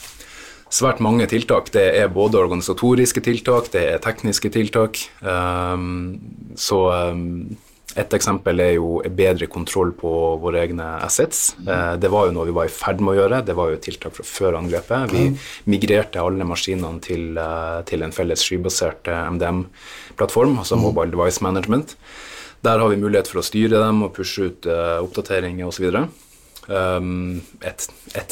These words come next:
Speaker 1: teknisk, eh, tiltak, mange andre. Segregering av nettverk, eh, bedre kontroll på data og tilgang. Mye, mye på de områdene der,
Speaker 2: Mm.
Speaker 1: eh, som mange kjenner godt,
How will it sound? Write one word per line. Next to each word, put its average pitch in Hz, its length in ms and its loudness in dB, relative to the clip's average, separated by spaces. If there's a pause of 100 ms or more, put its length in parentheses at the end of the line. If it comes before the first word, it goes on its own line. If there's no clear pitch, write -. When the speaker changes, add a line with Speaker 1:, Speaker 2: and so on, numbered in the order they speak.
Speaker 1:
teknisk, - 560 -4
eh, 95 220 0
tiltak, 120 420 -2
mange 104 240 2
andre. 104 380 4
Segregering 90 840 2
av 85 100 -4
nettverk, - 680 -2
eh, 85 380 0
bedre 87 360 0
kontroll 87 380 -6
på - 160 -12
data 95 400 0
og 85 220 0
tilgang. 95 500 -4 (760)
Mye, 104 560 4
mye 113 360 4
på 90 140 -8
de 92 140 0
områdene 92 400 2
der, 135 180 2 (160)
Speaker 2:
Mm. 101 140 -8
Speaker 1:
eh, 85 920 -4
som 90 200 -6
mange 90 240 -2 (360)
kjenner 87 380 -4
godt, - 360 -4